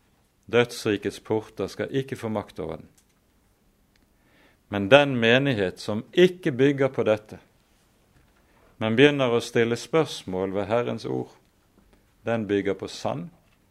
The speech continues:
og den har heller intet løfte fra Herren. Det skulle vi merke oss, ikke minst i våre dager, hvor det så meget tukles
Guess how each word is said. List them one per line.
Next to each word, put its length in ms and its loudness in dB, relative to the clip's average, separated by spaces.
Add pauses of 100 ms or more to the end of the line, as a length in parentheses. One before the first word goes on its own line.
(640)
og 140 -10
den 180 0
har 220 -4
heller 420 0
intet 400 -8
løfte 400 -6
fra 320 -8
Herren. 300 -14 (1800)
Det 220 -2
skulle 320 -4
vi 100 0
merke 540 -4
oss, 340 -20
ikke 260 -12
minst 680 -10 (100)
i 140 -10
våre 320 2
dager, 400 0 (720)
hvor 160 -4
det 180 0
så 380 0
meget 480 -2
tukles 800 -8